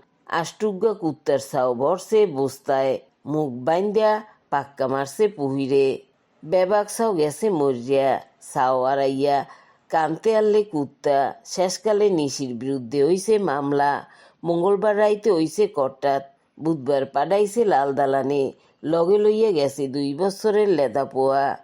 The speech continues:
কুত্তাডারে আইনে দেশে চারুগা ছাও।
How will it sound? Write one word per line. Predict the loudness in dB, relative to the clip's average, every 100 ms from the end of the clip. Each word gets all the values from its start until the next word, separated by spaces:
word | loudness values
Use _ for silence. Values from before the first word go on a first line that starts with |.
| _
কুত্তাডারে | -4 -4 -2 -2 0 2 2 2
আইনে | 0 0 -2
দেশে | 0 -4 0 2 2 -2 -16 -4
চারুগা | 0 0 0 0 0
ছাও। | 0 0 2 0